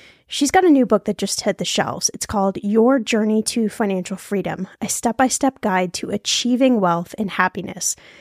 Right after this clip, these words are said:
It is an absolute must-read. So when I was thinking about our conversation, I kept coming back to this idea of financial freedom. We all want it, but how do you get there?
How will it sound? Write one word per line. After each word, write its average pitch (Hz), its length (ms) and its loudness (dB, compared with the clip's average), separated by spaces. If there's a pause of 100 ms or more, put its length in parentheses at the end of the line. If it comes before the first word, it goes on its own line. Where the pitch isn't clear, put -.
(140)
It 247 140 2
is 220 120 4
an 202 80 0
absolute 240 580 0
must-read. 185 720 -4 (560)
So - 160 -2
when 285 100 6
I 311 60 6
was 311 160 4
thinking 339 300 4
about 233 360 4
our 208 80 4
conversation, 214 840 0
I 208 40 -6
kept - 200 -10
coming 330 240 2
back 208 280 -2
to 240 120 -8
this 214 220 -4
idea 190 520 -4
of 185 340 -6
financial 196 600 -6
freedom. 190 640 -8 (520)
We 254 120 4
all 349 180 6
want 185 240 -2
it, - 300 -10 (500)
but 220 80 -2
how 233 180 -2
do 349 140 2
you 302 140 0
get - 260 -4
there? - 400 -8